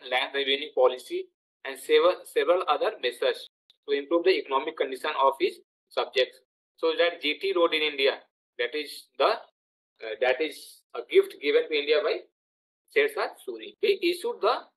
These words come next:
coin called Rupiah. So first time coin Rupiah was started by Sher Shah Suri and fixed the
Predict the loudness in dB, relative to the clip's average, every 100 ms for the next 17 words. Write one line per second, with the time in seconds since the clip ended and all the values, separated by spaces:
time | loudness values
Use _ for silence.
0 | -2 0 0 -2 0 0 -2 -6 -4 -4
1 | -4 -12 _ -14 -14 -2 0 0 -2 -4
2 | -4 -8 _ _ _ _ _ _ _ 0
3 | 2 2 -2 -4 0 2 4 2 0 0
4 | 0 2 -2 0 2 2 2 -4 -4 -8
5 | -8 -20 _ _ -12 -12 -6 0 0 2
6 | 0